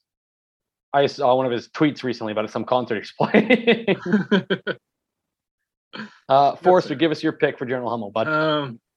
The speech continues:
Speaker 2: I want someone, I really want, so Will Patton's too old for this now, but he's always my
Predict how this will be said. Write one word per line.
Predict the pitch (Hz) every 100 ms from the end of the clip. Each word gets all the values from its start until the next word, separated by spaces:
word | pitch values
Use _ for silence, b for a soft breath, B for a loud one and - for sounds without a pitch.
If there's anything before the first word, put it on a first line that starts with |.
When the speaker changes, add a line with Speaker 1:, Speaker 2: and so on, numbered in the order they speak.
| _
Speaker 2:
I | 151 185
want | 214 190
someone, | 190 185 175 156 - 131 - B B B
I | 156
really | 170 156 180
want, | 190 185 151 -
so | 165 151
Will | 135 185
Patton's | 185 156 160 185 175
too | - 151
old | 135 131
for | 156
this | 156 -
now, | 151 160 196 214 _ _ _ _
but | 143
he's | 180 175
always | 175 170
my | 151